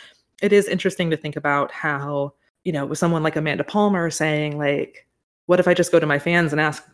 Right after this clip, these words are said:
each of them for a dollar?" She already has this really existing and huge fan base. And so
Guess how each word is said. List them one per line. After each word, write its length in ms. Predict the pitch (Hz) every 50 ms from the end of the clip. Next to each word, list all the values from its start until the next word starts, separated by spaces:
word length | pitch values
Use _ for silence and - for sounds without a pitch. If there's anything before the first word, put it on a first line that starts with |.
| - -
each 200 | - 170 - -
of 80 | 147 -
them 200 | 160 156 151 143
for 160 | - 147 139
a 80 | 139
dollar?" 600 | 143 180 208 220 214 180 160 151 151 147 147 147 - _ _ _ _ _ _ _ - - -
She 260 | - - - 208 185
already 180 | 175 180 175 170
has 320 | - - 175 170 170 165
this 200 | - 160 156 -
really 220 | 160 147 143 131 139
existing 600 | 143 - - 180 175 - - 143 139 135 131 - -
and 140 | - 147
huge 320 | 131 - 147 143 143 - -
fan 220 | - 143 131 139 -
base. 560 | - - - - - 156 - - - - - -
And 180 | - 165 160 151
so 500 | - - 151 151 151 147 147 147 143 -